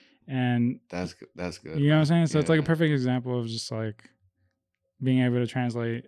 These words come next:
Speaker 1: uh, I don't know, genres and within art. I feel like I'm using the sa-, like, I wanna get as detailed as I get on those signs with, like, my clothes.
Speaker 2: Yeah.
Speaker 1: Like, the buttons, the zippers, you know, like
Speaker 2: That makes sense, 'cause you care, you know?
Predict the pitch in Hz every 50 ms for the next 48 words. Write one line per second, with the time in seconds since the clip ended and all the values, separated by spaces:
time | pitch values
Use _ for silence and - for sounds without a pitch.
0 | _ _ - 131 120 117 113 113 117 123 123 127 _ _ _ _ _ _ _ _
1 | _ _ _ _ _ _ _ _ _ _ _ _ _ _ _ - 151 170 175 180
2 | 160 135 120 123 120 127 135 143 143 143 131 127 127 123 120 120 - 131 123 123
3 | - 135 131 127 117 117 117 120 127 _ _ _ - - 127 - - 127 123 123
4 | 117 123 123 127 123 120 120 123 120 117 117 110 - _ _ - - 117 - 131
5 | 123 - _ - 147 127 117 117 - - 170 _ - 135 131 135 139 147 135 143
6 | 139 143 - 135 123 127 131 120 127 131 127 - 135 131 127 123 123 120 120 120
7 | 123 117 123 123 127 131 123 120 120 120 120 120 - 120 120 120 120 120 110 110
8 | 113 - - 117 113 110 113 113 110 - 120 117 117 113 127 151 - 85 78 71
9 | 64 - 123 - 104 - 82 123 123 113 127 117 120 123 127 123 120 120 117 113
10 | 113 117 113 117 120 113 113 117 113 113 113 110 113 117 117 117 120 120 123 127
11 | 123 123 120 _ - - 92 95 92 90 87 - - - 92 92 87 - - -
12 | 92 92 98 95 - - 107 104 104 92 87 85 85 85 90 95